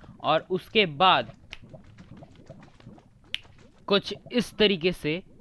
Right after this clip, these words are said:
इसको पूरा cover up कर देना है। उसके बाद guys, हम लोग चलते हैं पहले अंदर इसके।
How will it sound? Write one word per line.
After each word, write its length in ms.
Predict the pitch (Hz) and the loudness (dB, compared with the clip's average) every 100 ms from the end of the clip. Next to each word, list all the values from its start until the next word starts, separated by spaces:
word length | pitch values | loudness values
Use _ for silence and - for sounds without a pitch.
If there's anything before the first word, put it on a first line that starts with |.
| - - | -14 -10
इसको 260 | 143 - | -8 -6
पूरा 280 | 175 165 165 | -6 -2 -2
cover 340 | 175 170 160 156 | 0 0 0 0
up 140 | 151 | -4
कर 180 | 139 127 | -8 -8
देना 260 | 120 110 | -10 -12
है। 60 | 104 - _ - | -16 -20 _ -14
उसके 320 | 147 - 208 | -14 -4 -2
बाद 360 | 180 185 190 165 | 2 2 2 2
guys, 360 | 147 135 147 | 0 0 -2
हम 220 | 156 151 151 | -8 -8 -8
लोग 160 | 147 | -8
चलते 300 | - 131 117 | -6 -6 -6
हैं 80 | 147 | -8
पहले 260 | - 139 135 | -6 -2 -2
अंदर 320 | 123 120 127 | -2 -4 -6
इसके। 340 | 123 - 135 | -8 -8 -10